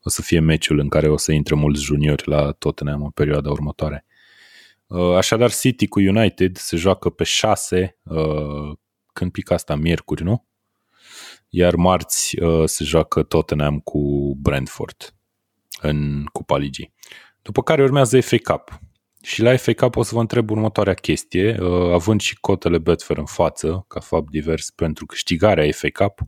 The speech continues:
Manchester City este mare favorită. Și l-am auzit pe Guardiola zicând zilele trecute că pentru el toate meciurile, toate competițiile sunt importante, în ciuda faptului că joacă și în Cupa Ligii, cum am văzut,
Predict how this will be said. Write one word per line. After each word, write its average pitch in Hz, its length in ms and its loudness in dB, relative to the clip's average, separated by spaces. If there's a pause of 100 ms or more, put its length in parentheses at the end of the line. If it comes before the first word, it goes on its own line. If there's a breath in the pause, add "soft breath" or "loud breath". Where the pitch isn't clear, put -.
(600 loud breath)
Manchester 104 500 0
City - 300 0
este 95 220 2
mare 92 200 2
favorită. 85 560 -4
Și - 180 -8
l-am 90 220 4
auzit 95 400 2
pe 90 380 4
Guardiola 87 540 2
zicând 87 360 -2
zilele 87 280 0
trecute - 460 -4
că 98 260 -2
pentru 92 440 -2
el 104 260 4
toate 101 340 0
meciurile, 92 480 0
toate 90 300 -2
competițiile 80 720 -4
sunt 78 240 -8
importante, 98 840 -4 (640 soft breath)
în 87 140 -6
ciuda 85 600 2
faptului 82 480 -2
că 85 100 0
joacă 85 320 0
și - 260 0
în 85 220 4
Cupa 76 320 -2
Ligii, 80 300 -2
cum - 180 -6
am 76 160 -2
văzut, 78 500 -2